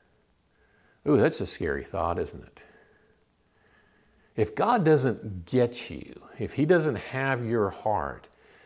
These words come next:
Satan is going to have your heart. And there really is no middle ground. Let me show you from Scripture in First Peter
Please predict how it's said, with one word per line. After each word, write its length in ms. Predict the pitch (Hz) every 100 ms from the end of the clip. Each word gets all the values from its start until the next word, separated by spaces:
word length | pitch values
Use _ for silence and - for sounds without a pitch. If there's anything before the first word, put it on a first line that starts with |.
| _
Satan 720 | - - - 170 185 85 67 - _
is 200 | 110 98
going 320 | 98 110 120 92
to 80 |
have 360 | 80 - 87 87
your 140 | 85
heart. 480 | 76 - 73 71 - - _ _ _ -
And 80 | 104
there 80 | 127
really 220 | 165 156
is 100 | 127
no 140 | 127
middle 300 | 110 127 123
ground. 400 | 104 110 110 95
Let 100 | 104
me 60 | 104
show 200 | - 127
you 160 | 120
from 180 | 113 131
Scripture 520 | - 131 92 - 127
in 80 | 113
First 260 | - 110 -
Peter 300 | 135 120